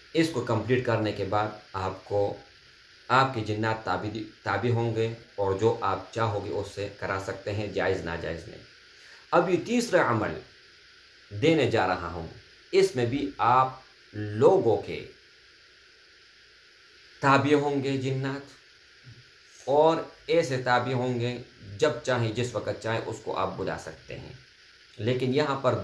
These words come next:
दो बात हैं, दोनों आपने, दो शराइत है बल्कि,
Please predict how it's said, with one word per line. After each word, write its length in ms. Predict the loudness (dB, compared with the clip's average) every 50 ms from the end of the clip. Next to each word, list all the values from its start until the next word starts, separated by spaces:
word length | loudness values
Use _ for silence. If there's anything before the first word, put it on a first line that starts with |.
| 0 4
दो 160 | 4 4 4
बात 260 | 4 2 2 0 0
हैं, 220 | -2 -6 -6 -8 -10 -14 -20 _ _ _ -10 -4
दोनों 300 | 0 0 0 0 0 -2 -2
आपने, 380 | 0 0 0 -2 -2 -4 -6 -6 -6 -8 -12 -18 _ _ _ _ _ _ _ _ _ _ _ _ _ -4
दो 240 | 2 6 6 6 6
शराइत 440 | 6 4 2 2 2 4 2 2 2
है 160 | 0 -4 -6 -6
बल्कि, 380 | -8 -10 -12 -14 -14 -16 -16